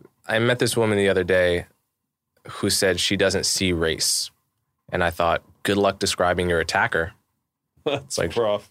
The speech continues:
Speaker 1: just tell, tell the police to look for a man with a frown. It was like, the point is, obviously, everyone sees race, right?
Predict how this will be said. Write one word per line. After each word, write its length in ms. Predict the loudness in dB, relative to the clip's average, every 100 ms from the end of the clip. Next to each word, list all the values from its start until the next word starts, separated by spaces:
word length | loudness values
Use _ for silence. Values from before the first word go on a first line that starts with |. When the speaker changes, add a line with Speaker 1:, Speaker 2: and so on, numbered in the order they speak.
| _
Speaker 1:
just 320 | -4 -4 -2
tell, 240 | 0 2 2
tell 320 | -2 0 2
the 100 | 2
police 460 | 0 0 0 -2 -4
to 100 | -2
look 300 | 0 0 0
for 140 | 0 0
a 40 |
man 280 | 2 2 0
with 100 | -2
a 60 | -2
frown. 440 | 0 0 -2 -6
It 1000 | -14 _ -20 _ _ _ _ _ _ _
was 120 | -2
like, 160 | 0 -2 -8 _ _ _ -8
the 140 | -4
point 260 | 2 2 4
is, 160 | 2 2
obviously, 800 | 2 4 4 2 2 2 2 0 -4 _ _ _
everyone 340 | 0 2 2 0
sees 260 | 0 0
race, 480 | 0 -2 -2 -6 -8 -8
right? 280 | -6 -6